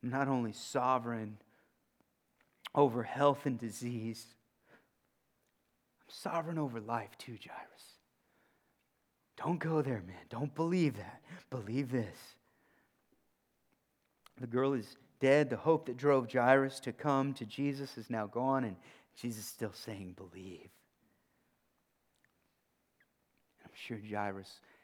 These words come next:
as he's looking at Jesus, was like, "What, what does he know that I don't?" And Jesus takes James and John and Peter,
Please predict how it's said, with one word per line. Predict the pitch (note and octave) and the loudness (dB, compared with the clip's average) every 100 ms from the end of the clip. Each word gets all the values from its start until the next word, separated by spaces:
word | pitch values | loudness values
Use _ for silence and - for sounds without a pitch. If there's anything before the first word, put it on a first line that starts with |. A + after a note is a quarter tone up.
| _ | _
as | A#2+ G#2+ | -14 -12
he's | F#2+ | -10
looking | G#2 G#2+ G#2 | -8 -6 -6
at | - | -8
Jesus, | - A2 G#2 F#2+ - | -10 -12 -12 -16 -18
was | F#2 G2+ | -18 -14
like, | G#2+ G#2 | -14 -8
"What, | C3+ - - - _ | -8 -8 -20 -20 _
what | - | -20
does | - | -16
he | - D#3+ | -10 -6
know | B2+ B2+ | -4 -6
that | B2 A#2 | -6 -8
I | B2 | -10
don't?" | A#2 A#2 - - _ _ _ _ _ _ _ _ _ _ _ _ _ _ _ _ _ _ _ _ _ _ _ _ _ _ _ _ _ _ _ _ - - - - _ _ | -12 -14 -16 -20 _ _ _ _ _ _ _ _ _ _ _ _ _ _ _ _ _ _ _ _ _ _ _ _ _ _ _ _ _ _ _ _ -20 -20 -20 -20 _ _
And | B2 | -14
Jesus | A2+ A2 G2+ - | -10 -10 -10 0
takes | B2+ A#2+ | 0 0
James | - D3+ D#3+ E3 C#3 | 4 6 8 8 4
and | A#2+ | -4
John | B2 D3+ D#3+ D#3 | 4 8 10 8
and | B2 | 4
Peter, | - E3+ E3 E3 D#3 - | 0 4 6 6 4 -4